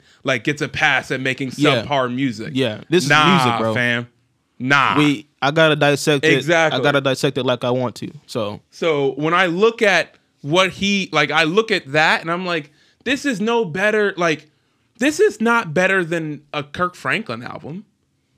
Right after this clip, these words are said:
Speaker 2: Mm-mm.
Speaker 1: You know what I'm saying? And Kirk Franklin will give you fifteen more songs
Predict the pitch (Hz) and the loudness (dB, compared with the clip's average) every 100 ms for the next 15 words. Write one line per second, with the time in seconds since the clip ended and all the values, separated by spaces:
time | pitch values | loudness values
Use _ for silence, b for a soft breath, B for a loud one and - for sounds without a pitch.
0 | _ _ _ _ _ _ _ - 202 156 | _ _ _ _ _ _ _ -10 -6 -4
1 | 170 254 277 269 262 269 339 339 _ _ | 0 2 0 0 2 2 -2 -8 _ _
2 | _ _ - 180 - 247 - 269 254 233 | _ _ -4 -2 0 0 0 0 0 -2
3 | 214 208 214 - _ _ - 277 - 269 | -2 -2 -4 -6 _ _ -8 -6 -2 -2
4 | 247 247 240 277 294 131 143 | 0 0 0 0 0 -4 -10